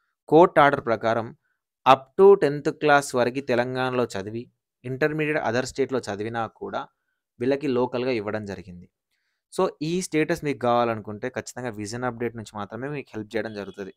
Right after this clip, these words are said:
మెంటర్‌షిప్‌లో జాయిన్ అవ్వడానికి ట్రై చేయండి. So ఇప్పుడు మీకు అర్థమైందా? లాస్ట్ ఎండింగ్ అకాడమిక్ ఇయర్‌తో ఫోర్ కన్సిక్యూటివ్ ఇయర్స్ బ్యాక్, ఓకేనా? ట్వెల్త్, లెవెన్త్,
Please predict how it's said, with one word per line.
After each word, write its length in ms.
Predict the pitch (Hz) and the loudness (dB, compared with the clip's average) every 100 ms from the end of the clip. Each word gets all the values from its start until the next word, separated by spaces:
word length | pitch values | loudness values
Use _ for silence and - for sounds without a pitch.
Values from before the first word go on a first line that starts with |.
| _ | _
మెంటర్‌షిప్‌లో 480 | 117 113 117 113 113 | -12 -8 -10 -10 -8
జాయిన్ 240 | 104 101 98 | -6 -6 -8
అవ్వడానికి 360 | 95 98 98 190 _ _ - | -10 -12 -14 -18 _ _ -6
ట్రై 140 | 139 | -2
చేయండి. 300 | 104 95 90 _ _ _ _ - | -2 -4 -12 _ _ _ _ -4
So 40 | |
ఇప్పుడు 180 | 156 156 | -2 -2
మీకు 120 | 147 139 | 0 0
అర్థమైందా? 380 | 147 147 139 170 _ _ _ | 0 -4 -4 -8 _ _ _
లాస్ట్ 480 | 113 123 151 190 - - - | 0 4 4 2 0 -8 -2
ఎండింగ్ 460 | 127 156 175 208 180 | -2 2 2 4 4
అకాడమిక్ 420 | 151 151 147 131 | 4 2 0 0
ఇయర్‌తో 360 | 110 95 104 123 - _ _ _ - | 0 0 -4 -8 -8 _ _ _ 6
ఫోర్ 220 | 190 220 | 8 8
కన్సిక్యూటివ్ 560 | 214 151 151 160 160 151 | 4 -2 -2 -4 -2 2
ఇయర్స్ 220 | 131 - 107 | 2 0 -2
బ్యాక్, 340 | 120 120 - - _ _ _ _ _ _ _ | 2 2 -2 -14 _ _ _ _ _ _ _
ఓకేనా? 260 | 113 123 131 131 _ _ _ _ | -8 -6 -6 -8 _ _ _ _
ట్వెల్త్, 380 | 120 120 147 147 208 - _ _ _ _ _ _ _ | 0 2 2 0 -6 -8 _ _ _ _ _ _ _
లెవెన్త్, 580 | 101 98 107 120 135 131 | -8 -6 -4 -6 -8 -10